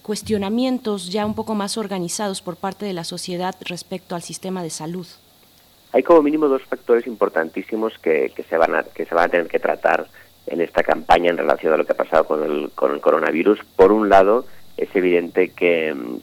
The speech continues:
Speaker 2: tal como está organizado el sistema de salud en Estados Unidos, el,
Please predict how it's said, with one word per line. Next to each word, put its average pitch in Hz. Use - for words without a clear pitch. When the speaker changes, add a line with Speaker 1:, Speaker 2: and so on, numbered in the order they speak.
Speaker 2:
tal 85
como 90
está -
organizado 87
el 87
sistema 82
de 85
salud 85
en 85
Estados 82
Unidos, 87
el, 85